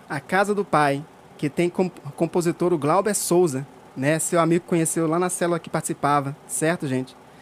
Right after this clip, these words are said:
É, este ano lançou também a canção, eu acho que isso aqui tá, tá um pouco,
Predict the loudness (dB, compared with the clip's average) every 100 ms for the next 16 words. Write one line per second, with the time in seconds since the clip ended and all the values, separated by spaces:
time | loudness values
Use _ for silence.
0 | -20 -20 -6 2 2 4 2 2 2 2
1 | 4 4 2 0 0 2 2 2 2 2
2 | 2 2 2 0 0 2 4 4 2 0
3 | -2 0 2 2 4 2 2 0 2 2
4 | 0